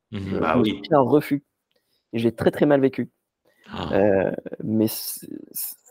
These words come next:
Speaker 2: ça a fait que je, je suis reparti après. En fait, euh, je suis très content d'avoir vécu ce refus parce que, euh, c-, c'est la réalité des choses. C'est que ces gens-là, en fait, euh, en fait, ils, ils ont une vie, quoi. Euh, je leur demande un peu de temps.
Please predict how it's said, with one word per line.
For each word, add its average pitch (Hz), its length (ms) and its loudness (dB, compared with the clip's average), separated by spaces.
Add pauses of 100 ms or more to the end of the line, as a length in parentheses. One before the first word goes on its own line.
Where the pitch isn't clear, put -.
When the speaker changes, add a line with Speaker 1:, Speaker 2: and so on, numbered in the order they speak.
(120)
Speaker 2:
ça 123 100 8
a - 40 6
fait 170 160 4
que 151 140 2
je, 123 220 4
je - 80 -8
suis 139 100 0
reparti - 380 0
après. 170 280 2
En 123 80 2
fait, - 320 -2
euh, 113 280 0 (1040)
je - 80 -4
suis - 100 -6
très - 140 2
content 175 240 4
d'avoir 151 220 6
vécu 143 220 0
ce 151 80 -6
refus 156 260 0
parce - 200 0
que, 139 120 -2 (340)
euh, 110 40 0
c-, - 160 -10
c'est - 200 0
la 131 100 8
réalité 139 300 4
des 143 100 2
choses. 156 240 0
C'est 117 160 -4
que 117 260 0
ces 117 220 0
gens-là, 123 400 4
en 131 80 -2
fait, 151 320 -2
euh, 120 200 0 (760)
en - 80 -10
fait, - 260 -6
ils, 113 280 -4
ils 120 140 2
ont 117 80 2
une 120 120 -2
vie, 185 180 4
quoi. 123 240 0 (220)
Euh, 107 680 2
je 120 60 -4
leur 117 120 4
demande 131 360 4
un 117 200 2
peu 117 140 0
de - 60 -2
temps. 190 440 0